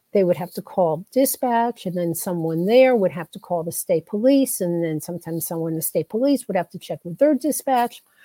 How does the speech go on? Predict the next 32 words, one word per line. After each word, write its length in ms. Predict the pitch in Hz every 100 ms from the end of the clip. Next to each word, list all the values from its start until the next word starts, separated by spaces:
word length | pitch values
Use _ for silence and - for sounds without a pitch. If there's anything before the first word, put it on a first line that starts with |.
| - _ -
So 160 | - 247
it 80 | 254
was 160 | 220
a 40 | 202
very 280 | 254 262
long, 640 | 226 196 202 208 214 214 - _
convoluted, 920 | - 208 202 202 185 190 185 185 160 _ _ _ _
uh, 180 | 170 151
process. 800 | - 202 185 185 - - - - _ _ _ _ _ _ _ _ _ _ _ -
So 120 | -
there's, 400 | 175 175 170 -
uh, 180 | 196 175 180 - _ _ _ _ _ _ _ _ _ _ _ _ _
if 160 | 240 214
he 160 | 302 285
had 220 | 285 202
not 260 | 214 202
attacked 400 | 202 - 190 170
the 80 | 185
chief, 360 | - 196 143 -
he 100 | 208
probably 580 | - 220 247 254 220 208
would 200 | 196 190
have 160 | 185
been 120 | 180
able 240 | 180 175 185
to 120 | 202
just 240 | 180 180 -
go 240 | 185 196
on 240 | 185 196
his 300 | 185 165 165
merry 340 | 170 170 175 175
way. 380 | 165 165 -